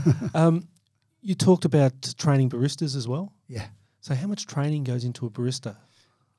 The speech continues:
Speaker 1: Um, a lot of training these days is probably, you know, you can't teach, uh, a barista in one hour.
Speaker 2: Yep.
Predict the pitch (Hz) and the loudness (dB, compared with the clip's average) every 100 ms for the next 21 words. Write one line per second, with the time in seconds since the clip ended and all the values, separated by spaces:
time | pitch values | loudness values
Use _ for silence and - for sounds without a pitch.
0 | _ _ 127 127 123 120 - 131 127 143 | _ _ -2 0 0 -4 -6 -4 -2 0
1 | 156 135 - _ _ - 123 123 120 117 | 0 0 -4 _ _ -8 -6 -4 -6 -8
2 | 113 120 120 113 113 113 110 104 - 117 | -12 -18 -20 -20 -20 -20 -20 -20 -20 -20
3 | 110 104 107 - - _ 131 117 113 110 | -20 -14 -12 -12 -14 _ -10 -8 -6 -8
4 | 110 110 107 - 131 117 117 117 127 139 | -12 -20 -20 -20 -14 -8 -6 -2 -2 0
5 | 135 - _ - 120 104 - 202 139 117 | -2 -6 _ -8 -6 -2 -2 -4 -16 -20
6 | 107 107 123 113 117 - 113 110 117 117 | -20 -20 -20 -18 -14 -8 -6 -6 -6 -6
7 | 110 113 104 101 - _ 131 | -6 -8 -8 -10 -12 _ -8